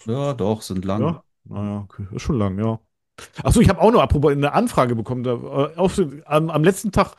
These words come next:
Speaker 2: Und den hab ich noch so irgendwie noch so geantwortet von den Seychellen. Das war auch richtig gut. Also, kann ich gleich irgendwie, <laughs> geht gleich weiter hier für nächstes Jahr dann,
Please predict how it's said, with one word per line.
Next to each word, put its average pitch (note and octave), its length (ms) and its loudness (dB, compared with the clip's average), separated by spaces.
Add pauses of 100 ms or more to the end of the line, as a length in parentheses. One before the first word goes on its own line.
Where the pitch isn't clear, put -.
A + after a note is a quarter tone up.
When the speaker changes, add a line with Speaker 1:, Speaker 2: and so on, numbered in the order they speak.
(260)
Speaker 2:
Und B2 60 -4
den D3 80 4
hab D#3+ 100 4
ich G3+ 60 6
noch F3+ 160 2
so D#3 320 2
irgendwie D3 500 0
noch C#3+ 160 -6
so C#3+ 180 -8
geantwortet C#3+ 540 0
von D#3+ 160 -2
den F#3 140 0
Seychellen. C#3 400 -2
Das G#2 160 -6
war B2+ 80 -2
auch B2 160 -4
richtig - 200 -12
gut. A2 220 -2
Also, G#2 300 4 (600)
kann A2+ 180 -12
ich - 120 -18
gleich A2 260 -2
irgendwie, G#2 320 -4 (200)
<laughs> - 260 0 (800)
geht A#2 140 -12
gleich C3 200 -2
weiter A#2 240 -4
hier F2+ 180 -14
für - 120 -14
nächstes G#2+ 300 -10
Jahr A2 200 -8
dann, G#2 180 -12